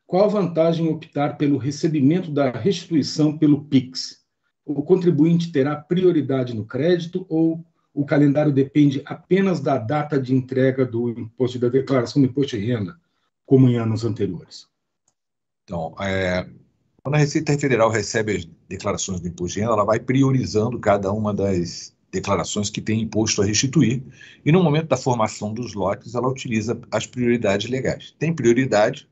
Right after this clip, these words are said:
Speaker 2: segundo a legislação, aqueles contribuintes, é, classificados como idosos, e dentro dos idosos ainda tem a classificado do, acima dos oitenta anos. Depois nós temos lá, é, pessoas com deficiência, e série, uma série de prioridades legais,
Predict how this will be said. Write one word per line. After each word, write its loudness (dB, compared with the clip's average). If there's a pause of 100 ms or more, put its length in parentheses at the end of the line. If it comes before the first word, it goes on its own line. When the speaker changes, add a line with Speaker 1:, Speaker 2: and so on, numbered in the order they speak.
Speaker 2:
segundo -10
a -6
legislação, -4 (260)
aqueles -2
contribuintes, -6 (340)
é, -4
classificados -4
como -6
idosos, 0
e -10
dentro -2
dos -4
idosos -4
ainda -4
tem -8
a -8
classificado -2
do, -10 (140)
acima -4
dos -4
oitenta -2
anos. -2 (380)
Depois -2
nós -2
temos -4
lá, 0 (400)
é, 4 (100)
pessoas -6
com -10
deficiência, -4 (200)
e 0
série, 0
uma -2
série -2
de -8
prioridades -2
legais, -4